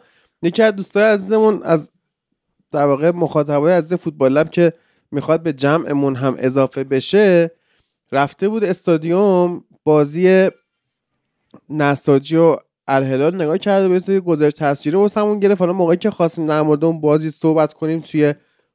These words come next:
آنسوی فوتبال لب هم میاریمش رو خط و ما می‌خواستیم بریم استادیوم دیگه، دیدیم میلینکوویچ ساویچ نیستش،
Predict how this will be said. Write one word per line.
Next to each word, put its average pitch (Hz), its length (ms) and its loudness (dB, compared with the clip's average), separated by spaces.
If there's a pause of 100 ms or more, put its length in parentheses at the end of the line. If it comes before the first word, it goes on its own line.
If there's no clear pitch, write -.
(120)
آنسوی 139 420 0
فوتبال 147 400 -2
لب 165 200 0
هم 208 160 -4
میاریمش 208 520 0
رو 170 120 -2
خط 175 540 -2 (1080)
و 131 360 0 (600)
ما 151 160 0
می‌خواستیم 202 520 -2
بریم 202 200 4
استادیوم 185 520 0
دیگه، 190 160 -4
دیدیم 208 280 0
میلینکوویچ 180 600 0
ساویچ 170 420 -2
نیستش، 180 840 0